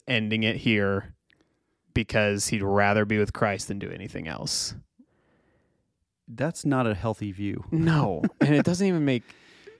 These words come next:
Speaker 1: sense. Like, there's just a lot of problems with it
Speaker 2: Yeah.
Speaker 1: in a lot of ways.
Speaker 2: Yeah, I would suggest that if that's your stance on that,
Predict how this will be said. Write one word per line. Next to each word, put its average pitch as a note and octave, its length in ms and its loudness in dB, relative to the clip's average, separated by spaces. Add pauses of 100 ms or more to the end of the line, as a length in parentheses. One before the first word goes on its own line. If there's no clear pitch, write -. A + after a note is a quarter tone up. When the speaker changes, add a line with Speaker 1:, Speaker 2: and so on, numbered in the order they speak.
(100)
Speaker 1:
sense. - 800 0 (340)
Like, C3+ 320 2 (800)
there's D#3+ 260 -2
just C#3+ 160 2
a C3+ 40 6
lot A#2 240 4
of A2 100 -4
problems C#3 440 0
with D#3+ 240 2
it - 320 0
Speaker 2:
Yeah. G#2 160 -8
Speaker 1:
in D3+ 60 -8
a C#3 40 -6
lot B2 300 -8
of A2+ 60 -6
ways. - 500 -10 (560)
Speaker 2:
Yeah, A#2 300 -2
I C#3 180 6
would F#3 180 4
suggest - 800 -6
that G#2 460 -2
if A2+ 160 -4
that's A#2 300 0
your A2+ 80 -4
stance - 500 -2
on G2+ 160 -2
that, G2+ 260 -4